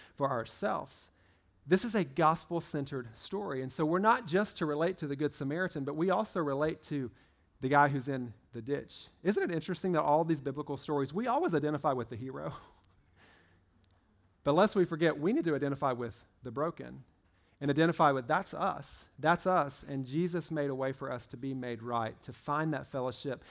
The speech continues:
to find that community, and then, of course, to live that out with one another. Now, this probably comes as no surprise to you, but in Luke chapter ten, that word for neighbor, when you go look at Jesus' other teachings about love your neighbor as yourself, it's the same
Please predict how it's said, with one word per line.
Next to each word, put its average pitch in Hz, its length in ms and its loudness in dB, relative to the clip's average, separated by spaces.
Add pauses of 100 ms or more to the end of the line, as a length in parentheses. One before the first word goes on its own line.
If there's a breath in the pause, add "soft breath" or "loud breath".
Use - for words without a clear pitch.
(140 loud breath)
to 135 60 -8
find 156 300 2
that 143 140 -2
community, 127 400 -6
and 131 100 -6
then, 127 80 -6
of 127 100 -14
course, 156 260 -4
to 151 60 -4
live 135 260 -4
that 139 120 2
out 120 240 2 (240 loud breath)
with 135 200 -4
one 127 180 -4
another. 143 340 -2
Now, 143 160 2
this 196 140 -2
probably 170 260 2
comes 143 220 -4
as 123 120 -8
no 131 120 -4
surprise 170 480 -4
to - 100 -8
you, 117 160 -4
but 143 160 -2
in 143 100 -2
Luke 156 160 0
chapter 139 300 -2
ten, 160 360 -4
that 139 180 -2
word 139 200 2
for 127 160 -8
neighbor, 120 460 -4 (320 loud breath)
when 143 140 0
you 170 80 8
go 160 160 8
look 160 180 4
at 147 80 -6
Jesus' 139 400 -2
other 135 160 0
teachings 156 460 -2
about 135 180 -2
love 131 220 -4
your 131 80 -4
neighbor 123 320 -6
as 120 240 -6
yourself, 127 480 -6
it's - 180 -6
the 185 140 -6
same 160 520 -6